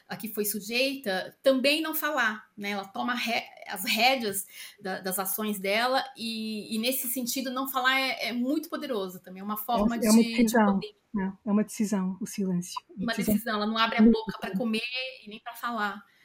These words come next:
Speaker 1: É... é um livro fortíssimo e, e também, é...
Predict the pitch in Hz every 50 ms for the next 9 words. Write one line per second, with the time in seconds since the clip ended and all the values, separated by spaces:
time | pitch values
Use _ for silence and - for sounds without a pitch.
0 | _ _ _ _ _ - 214 208 202 202 196 233 226 226 240 247 262 262 254 269
1 | 269 - 285 294 - - - - 294 330 320 - - 330 330 339 - - - 254
2 | 254 262 262 262 262 262 254 254 254 254 254 254 254 240 240 - - 240 240 269
3 | 247 254 269 285 285 285 277 269 269 - 247 240 240 240 233 - 339 277 226